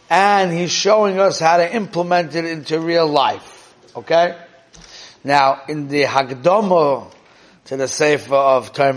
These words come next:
Devorah, he's masbir, this is really how we develop what we call Tzelem Elokim.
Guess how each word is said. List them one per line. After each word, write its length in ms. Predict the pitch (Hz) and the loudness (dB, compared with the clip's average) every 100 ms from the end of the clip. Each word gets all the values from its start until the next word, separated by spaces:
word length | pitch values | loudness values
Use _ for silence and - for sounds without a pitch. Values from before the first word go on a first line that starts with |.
| 127 | -4
Devorah, 640 | 123 107 101 104 147 - - _ - - _ | -8 -4 -4 -2 -4 -6 -18 _ -20 -20 _
he's 200 | 135 135 | -12 -4
masbir, 800 | 160 208 214 156 170 170 170 175 156 | 0 2 2 0 0 0 0 -6 -12
this 280 | 180 214 220 | -8 -8 -6
is 200 | 202 151 | -6 -6
really 600 | 160 190 208 175 165 156 | -2 0 0 -2 -4 -6
how 640 | - 135 170 190 175 170 | -8 -2 0 2 2 2
we 200 | 147 156 | 0 -6
develop 760 | 139 139 135 120 151 190 175 139 | -6 -6 -6 -2 2 2 2 -2
what 180 | 147 | -6
we 100 | 147 | -8
call 400 | 135 - 151 147 | -12 -6 -2 -2
Tzelem 440 | 123 - 147 147 139 | -2 -2 0 0 -4
Elokim. 440 | 127 117 - 85 | -6 -6 -8 -18